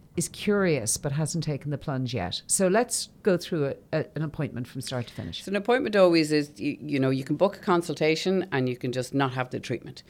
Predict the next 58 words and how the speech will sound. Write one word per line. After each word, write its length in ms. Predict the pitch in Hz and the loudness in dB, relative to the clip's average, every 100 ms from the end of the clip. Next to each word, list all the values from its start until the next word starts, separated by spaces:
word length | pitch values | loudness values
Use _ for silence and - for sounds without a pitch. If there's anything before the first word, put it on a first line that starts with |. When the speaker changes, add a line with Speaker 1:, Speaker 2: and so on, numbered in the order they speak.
| - - | -20 -18
Speaker 2:
So 160 | - 151 | -6 -2
there's 200 | 143 143 | -2 -2
two 200 | 180 165 | -2 0
types 280 | 135 120 | 0 -2
of 80 | 120 | -4
people 280 | 135 127 110 | -6 -6 -6
that 80 | - | -10
come 180 | 113 117 | -4 -2
in 160 | 113 | 0
and 120 | 113 | -2
they 60 | 113 | -4
just 220 | 131 131 | -6 -4
book 160 | 135 120 | -4 -2
a, 220 | 120 117 | 0 0
a 60 | 127 | -4
consultation, 680 | - 175 180 131 120 120 123 | -2 -2 -2 -4 -4 -4 -6
they 80 | 120 | -4
have 220 | 139 156 | -2 -2
the 100 | 120 | -4
chat, 380 | - 123 117 - - - - _ | -2 -2 -2 -6 -16 -20 -20 _
and 120 | 135 127 | -2 -2
they 80 | |
get 140 | 123 127 | 2 4
all 160 | 139 | 4
the 140 | 135 131 | 4 2
information 520 | 120 123 117 113 117 | -2 -4 -4 -4 -8
that 120 | 110 | -8
they 80 | 101 | -4
need 240 | 113 113 113 | -2 -2 -4
at 240 | - 170 | -14 -10
the 100 | 127 | -8
time, 320 | - 127 123 | -4 0 0
and 100 | 123 | 0
it's 100 | 123 | -4
not 220 | 143 131 131 | -4 -4 0
their 160 | 127 | -2
time 280 | 127 123 120 | 0 -4 -4
to 100 | 113 | -6
have 180 | 110 110 | -10 -10
it 60 | 110 | -4
done. 180 | 113 | -2
Speaker 1:
Right. 220 | 165 139 - - - | 0 0 -4 -16 -16
Speaker 2:
So, 580 | - 151 139 135 135 110 - | 0 6 6 6 2 -2 -2
you 140 | 147 | 0
know, 80 | 123 | 0
Speaker 1:
And 100 | 120 | 2
Speaker 2:
s- 80 | 190 | 2
Speaker 1:
that's 200 | 196 190 | 2 0
free? 300 | - 165 113 - | -2 -2 -4 -2
Speaker 2:
Absolutely, 640 | 160 156 - 139 113 120 113 | -4 -2 0 0 0 -4 -2
yes. 200 | 143 156 | 0 -2
Speaker 1:
Mm. 80 | - - - | -4 -16 -10
Speaker 2:
So 120 | - 165 | 2 2
if 140 | 160 | 4
you 180 | 196 202 | 2 2
feel 520 | 190 175 160 147 139 | 2 6 8 8 6
that, 340 | 131 127 - - | 4 2 0 -6
um, 400 | 139 127 107 85 | -2 -2 -2 -8